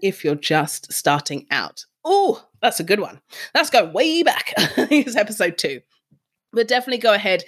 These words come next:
and check out that episode. This is a pretty short episode for this week. If you are interested, now that you have listened to this episode in its entirety, and you're like, "I need to,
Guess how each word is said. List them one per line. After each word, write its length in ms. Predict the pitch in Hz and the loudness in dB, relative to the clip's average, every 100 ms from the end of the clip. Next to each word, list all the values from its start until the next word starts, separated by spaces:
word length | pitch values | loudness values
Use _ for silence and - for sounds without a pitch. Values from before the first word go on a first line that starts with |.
| - - | -10 -4
and 140 | - 214 | 0 2
check 200 | 214 214 | 2 0
out 160 | 147 | 2
that 140 | 175 - | 2 2
episode. 500 | 160 170 160 135 143 - - - | 0 0 0 0 -4 -18 -8 0
This 200 | 349 349 | 2 2
is 120 | 330 | 0
a 60 | |
pretty 320 | 320 339 330 302 | 0 0 2 2
short 560 | - 330 330 - - - _ | 0 2 2 0 -8 -20 _
episode 480 | 285 277 254 269 262 | 0 0 0 2 0
for 220 | - 262 254 | 0 0 2
this 240 | 269 - | -2 0
week. 260 | 269 269 - | 0 0 0
If 200 | 330 330 | 0 2
you 160 | 330 302 | -2 -2
are 380 | 247 277 202 139 _ | 0 2 2 -4 _
interested, 600 | 208 202 185 - 143 135 - | -2 0 0 -2 -6 -8 -6
now 180 | 208 196 | 0 2
that 140 | 170 | 2
you 140 | 175 180 | 0 -4
have 140 | 175 | 0
listened 420 | 175 - - 156 | 2 2 2 -2
to 200 | - - | -4 -6
this 220 | 131 - - | -4 -4 -4
episode 460 | 151 - 147 156 - - - | -6 -6 -6 -8 -10 -16 -4
in 100 | 214 | 2
its 160 | 196 175 | 2 2
entirety, 640 | 170 175 160 151 - 71 - - - | -2 2 2 2 -2 -8 -14 -18 -8
and 160 | 196 220 | -2 2
you're 100 | 220 | 2
like, 300 | 208 190 180 - | 2 0 -2 -2
"I 80 | 196 | 2
need 260 | 185 175 - | 2 2 0
to, 440 | 180 170 165 160 | 2 2 2 -2